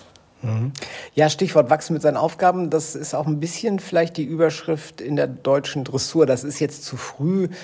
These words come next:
zu sagen, es, wir stehen vor einem Riesenumbruch, aber es ist schon so, dass ein paar Championatspferde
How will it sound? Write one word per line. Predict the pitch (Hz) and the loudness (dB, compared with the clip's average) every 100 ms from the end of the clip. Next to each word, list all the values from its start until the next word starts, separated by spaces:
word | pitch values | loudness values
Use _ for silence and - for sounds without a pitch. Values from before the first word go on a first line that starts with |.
| - - | -18 -16
zu | - 135 | -8 0
sagen, | 139 143 139 | 4 4 2
es, | 123 - 147 | -4 -8 -4
wir | 135 | -2
stehen | - 143 | 0 0
vor | 143 117 | 2 0
einem | 131 | -2
Riesenumbruch, | 113 151 180 185 160 165 139 160 160 160 - | -2 0 0 0 2 2 2 0 4 6 6
aber | 131 160 | 4 4
es | 160 | 4
ist | - - | 0 -6
schon | - 208 196 | -4 -4 -2
so, | 151 | 0
dass | 139 135 | -2 -4
ein | - | -4
paar | 156 151 151 | 2 2 2
Championatspferde | - 143 147 139 139 139 135 127 131 | -4 -6 -4 -2 -2 0 -2 0 0